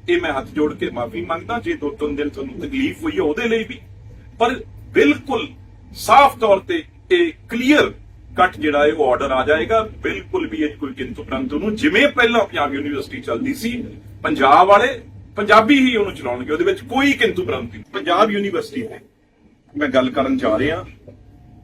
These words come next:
ਜਦੋਂ ਦੇ ਸਾਡੇ ਲੀਡਰ ਨਰਿੰਦਰ ਮੋਦੀ ਜੀ ਦੇਸ਼ ਦੇ ਪ੍ਰਧਾਨ ਮੰਤਰੀ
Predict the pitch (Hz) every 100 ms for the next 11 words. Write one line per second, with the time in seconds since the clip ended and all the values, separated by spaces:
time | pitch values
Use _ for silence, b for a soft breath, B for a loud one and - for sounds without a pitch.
0 | - _ _ _ _ - - 147 151 226
1 | 220 220 220 214 - - - - _ _
2 | _ _ - - 156 180 180 139 143 180
3 | 151 135 135 139 131 123 160 151 - 139
4 | - 143 143 135 113 120 131 - -